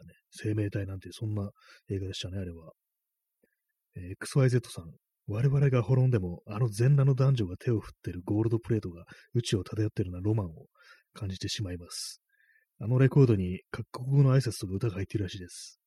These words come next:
あ、そうなんですね。ゴールド、ゴールド、ゴールドなんですね。金なんですね。なるほどって感じですね。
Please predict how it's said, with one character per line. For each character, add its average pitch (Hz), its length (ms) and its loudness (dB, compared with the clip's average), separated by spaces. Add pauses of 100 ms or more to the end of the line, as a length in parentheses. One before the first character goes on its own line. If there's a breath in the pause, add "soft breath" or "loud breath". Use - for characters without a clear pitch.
(120)
あ、 - 100 -16
そ - 160 -4
う - 20 0 (160)
な 92 100 -8
ん 85 120 -20
で 82 80 -20
す - 160 -18
ね。 85 60 -16 (960)
ゴ 113 180 -2
ー - 20 4
ル 120 60 2
ド、 135 60 0
ゴ 117 180 -2
ー - 20 0
ル 147 80 -4
ド、 123 140 -6
ゴ 131 60 2
ー - 20 2
ル 113 80 0
ド 90 80 -4
な 82 60 -12
ん - 40 -18
で 87 80 -16
す - 120 -16
ね。 92 100 -12
金 131 220 -4
な 90 100 -8
ん 85 60 -20
で 85 100 -20
す - 160 -20
ね。 87 60 -20 (1400 soft breath)
な 90 100 -10
る 92 80 -8
ほ 92 40 -10
ど 87 140 -14
っ - 80 -16
て - 80 -20
感 90 120 -16
じ 85 60 -18
で 85 60 -20
す - 120 -20
ね。 - 80 -20